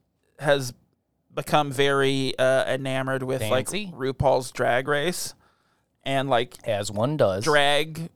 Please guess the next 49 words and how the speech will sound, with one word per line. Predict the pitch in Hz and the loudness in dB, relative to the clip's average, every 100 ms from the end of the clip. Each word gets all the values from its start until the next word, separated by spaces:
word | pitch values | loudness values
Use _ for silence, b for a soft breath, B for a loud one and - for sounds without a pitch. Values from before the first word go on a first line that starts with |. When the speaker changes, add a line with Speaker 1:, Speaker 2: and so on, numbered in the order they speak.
| _ | _
Speaker 1:
shows | - - 160 156 156 147 | -4 4 4 6 4 0
and | 143 | -2
that | 123 | 0
type | 170 185 | -2 -2
of | - | 0
stuff. | 175 170 - b b b _ | 4 2 0 b b b _
And | 156 - | -8 0
I, | 147 165 156 - _ _ _ _ _ _ _ - | 0 2 -2 -10 _ _ _ _ _ _ _ 2
like, | 202 - - _ _ _ - | 2 2 -16 _ _ _ -2
it | 190 | -2
seems | - 180 208 214 | 0 -4 -2 0
like | 160 165 | 0 2
a | |
lot | 160 147 143 | 6 6 6
of | - | 2
fun. | 151 196 185 190 190 | 0 2 0 -4 -6
It | 156 | -6
seems | 151 196 190 | -4 -2 0
like | 185 | 2
a | 165 | 4
lot | 151 151 | 6 4
of | - | 2
fun | 143 165 160 | 2 2 -2
to | 156 | -4
like | 143 147 139 139 | 0 0 0 0
that | 143 - | 0 0
type | - 143 135 | 0 0 -2
of | 131 | -6
thing, | 131 131 165 170 | -4 -2 -2 -2
and | 147 | -2
I | 147 | -2
just | - 156 - | -2 -4 -2
don't | 165 170 - | -2 -2 -4
understand | 147 135 - - 147 170 185 139 | -4 -4 -4 -4 -4 -2 -2 -4
it. | - | -4
And | |
I | - | -6
think | 139 175 | -4 -2
a | |
lot | 151 143 135 | 0 2 2
of | 175 | 0
it | - | -2
comes | 139 113 147 | -4 -2 -4
from | - 135 | -4 -4
how | 147 123 | -4 -4
much | 143 131 | -2 -2
I | 160 | -2
hate | 120 151 - | -6 -10 -10
dancing | 208 302 - - - | -8 -8 -8 -8 -10